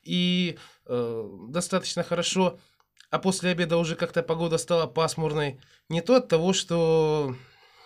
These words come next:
Не то от того, что всё-таки я, э, бабахнул рюманчеллу.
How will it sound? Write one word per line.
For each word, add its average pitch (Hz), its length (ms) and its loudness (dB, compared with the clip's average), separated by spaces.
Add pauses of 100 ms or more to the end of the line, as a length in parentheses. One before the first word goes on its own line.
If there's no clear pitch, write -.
(1900)
Не 151 80 -6
то 185 80 0
от 185 80 -2
того, 151 160 -2
что - 120 -10
всё-таки 127 300 -6
я, 120 300 -2 (440)
э, 104 220 -8
бабахнул 131 720 0
рюманчеллу. 151 680 -2